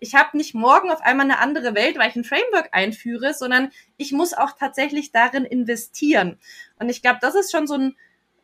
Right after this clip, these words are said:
aus meiner Sicht so ein fundamentaler Shift. Wie gucke ich auch auf Frameworks? Also glaub ich immer noch, die sind so ein bisschen der Magic Pill und der Allheilbringer, die meine Probleme lösen?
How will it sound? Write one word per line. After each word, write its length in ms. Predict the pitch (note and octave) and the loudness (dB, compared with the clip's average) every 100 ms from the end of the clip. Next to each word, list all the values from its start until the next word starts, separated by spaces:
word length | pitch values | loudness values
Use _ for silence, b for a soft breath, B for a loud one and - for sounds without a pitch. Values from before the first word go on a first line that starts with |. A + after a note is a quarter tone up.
| _ - | _ -6
aus 140 | A#3 | 0
meiner 180 | B3 D4 | 2 2
Sicht 140 | D4+ | 0
so 60 | C4+ | -4
ein 60 | |
fundamentaler 800 | B3+ E4+ E4+ D4+ C4 - B3 A#3 | -2 2 4 4 2 0 0 2
Shift. 420 | A#3+ - F4+ - | 0 -2 -2 -2
Wie 140 | C4 D4 | -8 -6
gucke 240 | E4 E4 | -6 -6
ich 120 | D#4 | -2
auch 140 | B3 B3 | -2 -2
auf 160 | G#3+ | -4
Frameworks? 720 | G#3+ A3+ D4 F4+ G3+ A3 - - | -2 0 2 0 2 2 2 -2
Also 260 | A#3+ B3 | -6 -6
glaub 300 | A#3 G#3+ B3+ | 2 2 2
ich 160 | C4+ - | -2 -2
immer 240 | F4 G4 | 2 2
noch, 260 | C#4 C#4+ - | 4 2 0
die 200 | C#4 A#3 | -6 -6
sind 180 | C4+ D4 | -4 -4
so 80 | |
ein 140 | C4 B3 | -6 -6
bisschen 580 | C#4 - C4 C4 C4+ C#4 B B B - | -8 -2 -2 0 -2 -4 B B B -4
der 100 | B3+ | 0
Magic 420 | B3 C4 D#4 - | 2 2 -2 -6
Pill 260 | C4+ C#4+ D4+ | -4 -2 0
und 140 | C#4 | 0
der 180 | B3 - | 0 2
Allheilbringer, 840 | A3+ A#3 A#3 F4 F#4 A3+ B3+ C#4+ | 2 2 2 2 0 -4 -2 0
die 120 | D4 | -2
meine 300 | B3 A3+ C4 | 0 2 2
Probleme 500 | C4 G#3+ A3 C#4 F#4+ | -4 -10 -2 0 2
lösen? 480 | D#4 A#3+ C#4+ D#4 F4 | 2 0 -2 -2 -2